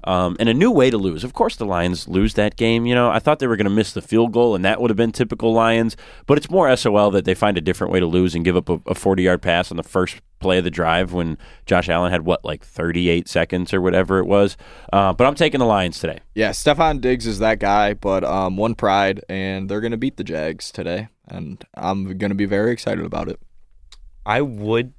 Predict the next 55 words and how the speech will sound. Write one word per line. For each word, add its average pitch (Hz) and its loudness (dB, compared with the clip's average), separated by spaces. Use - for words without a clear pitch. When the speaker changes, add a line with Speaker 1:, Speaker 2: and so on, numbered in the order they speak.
Speaker 3:
love 107 0
to 104 -6
take 92 -8
the 92 -10
Lions. 85 -8
I 107 0
think 190 0
I'm 131 0
still 127 -2
going 101 0
to, 131 -4
but 98 -4
Brendan 113 2
now 101 -2
becoming 107 -4
a 95 -4
Lions 90 -6
fan 98 -2
scares 85 -8
me. 76 -12
Speaker 2:
<laughs> - -4
That's 131 2
Speaker 1:
It's 135 2
Speaker 2:
bad 139 6
Speaker 1:
bad 143 8
news 131 6
Speaker 2:
juju. 117 4
Speaker 1:
for 113 8
them. 98 4
It's, 104 2
Speaker 3:
But 170 4
if - 6
Speaker 1:
it's 131 6
Speaker 3:
everybody's 147 6
Speaker 1:
bad 117 6
Speaker 3:
gonna 113 6
take - 4
Speaker 1:
mojo. - 2
Speaker 3:
the 147 0
Lions, 110 0
even 117 -4
if, - -6
regardless 98 0
of 87 -6
what 85 -4
Liam 85 -2
does. 82 -4
Speaker 2:
Shout 196 4
out 151 2
Trent. 117 -2
Speaker 3:
Shout 147 2
out 135 0
Trent. 101 -2
One 110 0
pride. 90 0